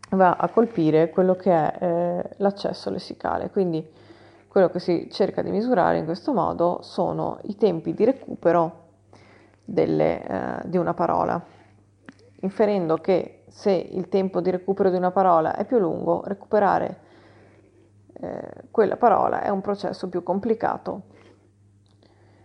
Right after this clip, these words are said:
e se invece il tempo di recupero di quella parola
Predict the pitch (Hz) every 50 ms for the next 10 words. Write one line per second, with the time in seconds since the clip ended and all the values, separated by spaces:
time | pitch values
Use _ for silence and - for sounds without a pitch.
0 | _ _ _ _ _ - - 196 185 - - - - - - - - 202 190 175
1 | - - 190 185 175 180 185 185 - - - 190 180 - - 185 180 175 180 175
2 | - 175 180 - - 185 175 180 170 - - - - - 196 180 185 180 196 185
3 | 185 175 165 - - - - - - -